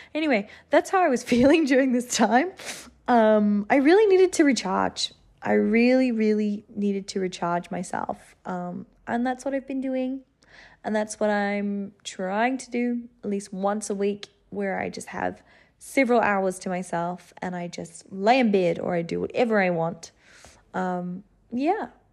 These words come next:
So thank you guys for listening. If you listened all the way to here, thanks. That's super impressive. I hope you're having a wonderful week. Um,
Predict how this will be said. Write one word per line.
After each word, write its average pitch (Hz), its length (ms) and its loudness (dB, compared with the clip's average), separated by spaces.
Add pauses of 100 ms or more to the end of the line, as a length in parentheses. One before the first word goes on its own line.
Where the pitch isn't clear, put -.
(300)
So - 240 -4
thank 311 320 2
you 320 80 4
guys 320 340 6
for - 120 0
listening. 302 520 0
If 220 120 -4
you 226 100 4
listened 220 320 2
all 214 140 2
the 214 80 4
way 202 180 4
to 202 140 -6
here, 196 440 -2 (260)
thanks. 196 320 -2
That's 180 240 -4
super 185 400 -2
impressive. 185 540 -6 (480)
I 220 60 0
hope 226 200 0
you're 262 80 2
having 247 340 0
a 226 60 4
wonderful 196 640 0
week. 190 420 -6 (400)
Um, 190 420 -4